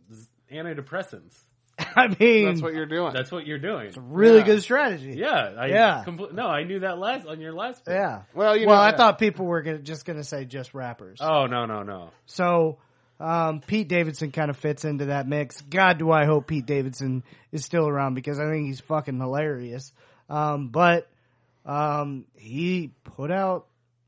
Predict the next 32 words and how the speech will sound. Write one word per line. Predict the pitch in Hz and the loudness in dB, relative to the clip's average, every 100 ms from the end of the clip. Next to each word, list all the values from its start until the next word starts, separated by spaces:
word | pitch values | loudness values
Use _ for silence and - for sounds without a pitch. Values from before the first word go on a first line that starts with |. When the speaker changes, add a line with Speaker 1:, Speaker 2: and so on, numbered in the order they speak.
| _ _ _ _ _ _ | _ _ _ _ _ _
Speaker 2:
a | 123 | -20
cry | - 151 156 170 | -12 -4 -2 -2
for | - 135 | -4 -6
help, | 151 175 151 147 _ - | -2 -2 -4 -8 _ -12
you | 135 | -8
know, | 131 | -8
probably | 123 135 147 151 | -8 -6 -6 -6
just | 135 143 | -8 -14
a | - | -12
couple | 143 139 135 | -10 -8 -6
weeks | 143 170 - | -6 -6 -10
ago, | 131 131 123 | -10 -8 -8
a | 120 | -12
few | - 151 | -10 -8
weeks | 143 170 - | -6 -8 -10
ago, | 143 135 127 127 - _ _ _ | -6 -4 -4 -6 -12 _ _ _
and, | - 139 143 139 143 | -10 -6 -6 -6 -6
um, | 135 131 127 123 | -6 -6 -8 -10
they | 131 | -10
pulled | - 165 165 | -4 -2 0
him | 147 | 0
off | 143 156 - | 0 -2 -6
the, | 139 | -8
his | 127 135 | -6 -8
Saturday | - 147 143 139 | -6 -6 -4 -4
Night | 131 131 | -4 -6
Live | 127 131 147 | -6 -6 -8
sketches | - - 127 - 123 123 - _ _ _ _ - | -10 -12 -12 -12 -14 -14 -18 _ _ _ _ -12
that | 135 | -8
he | 139 | -6
was | 131 120 | -6 -8
on, | 131 156 131 123 | -6 -6 -6 -10